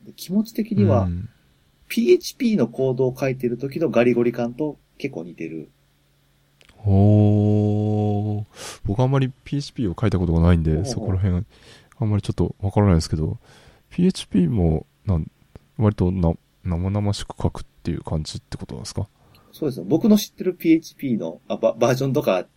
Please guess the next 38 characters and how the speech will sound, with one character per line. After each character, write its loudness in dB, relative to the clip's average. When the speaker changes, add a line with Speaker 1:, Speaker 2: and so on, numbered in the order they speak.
Speaker 1:
環 -4
境、 0
環 -6
境 0
に 2
も 2
よ 2
る -2
と -12
思 -12
う -18
ん -18
で -14
す -20
け -14
ど、 -12
あ -4
の、 4
Speaker 2:
は 4
い。 -2
Speaker 1:
は-、 -4
は-、 -16
配 2
列 2
は 2
配 6
列 2
と 2
い 2
う -2
プ -8
リ 0
ミ -4
テ -10
ィ -6
ブ -16
な -14
ん -20